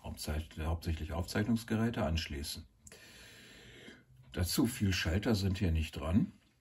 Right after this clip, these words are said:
Letztendlich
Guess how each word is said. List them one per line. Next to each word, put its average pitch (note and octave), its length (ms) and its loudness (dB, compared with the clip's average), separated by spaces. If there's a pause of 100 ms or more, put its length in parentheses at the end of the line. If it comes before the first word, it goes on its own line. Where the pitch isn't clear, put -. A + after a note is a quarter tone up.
(2250)
Letztendlich C3 880 0